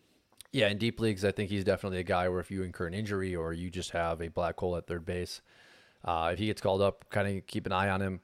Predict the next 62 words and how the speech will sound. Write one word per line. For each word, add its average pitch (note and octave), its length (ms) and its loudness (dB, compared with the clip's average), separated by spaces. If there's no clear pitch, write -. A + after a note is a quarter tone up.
Uh, F2 320 0
might F#2 180 -4
be F#2+ 140 -4
a F#2 100 -2
filler G2+ 280 2
for G2 180 0
you F#2+ 80 4
for - 120 -2
a - 40 -2
couple F#2 220 -2
weeks. F#2+ 340 -8
There G2 120 -2
is G2+ 140 0
a G2+ 40 2
lot F2+ 280 0
of F2+ 100 0
depth F2+ 280 -2
there F#2 180 2
at F2 120 -2
that, F2 300 0
uh, F2 120 0
position F#2 440 -6
for - 180 -6
the E2+ 80 -6
Tigers F2 440 -2
minor F2 240 -4
league F2 160 -8
system. F#2 260 -8
So E2+ 120 -2
I E2 40 2
also F2+ 220 0
think F2+ 220 -6
if F2 80 -6
he F2 60 -8
struggles, F2+ 480 -2
there E2+ 100 -6
might E2 280 -6
be E2+ 340 -8
opportunity F#2 600 -4
for D#2+ 200 -4
a D#2 60 -4
quick - 220 -4
flip B2+ 260 0
there. C3+ 280 2
Um, E2+ 500 -4
so, E2+ 380 -4
you A2+ 80 -4
know, A2+ 80 0
just F3 200 -4
a - 20 -6
name, B2 380 -2
name C3 180 -6
to B2+ 60 -10
keep - 140 -14
an A2 60 -2
eye G2+ 100 0
on, G#2 60 -4
especially G#2+ 340 -6
for G#2+ 140 -10
deep G2+ 240 -8
leagues. G2 360 -4
Next A#2 500 -4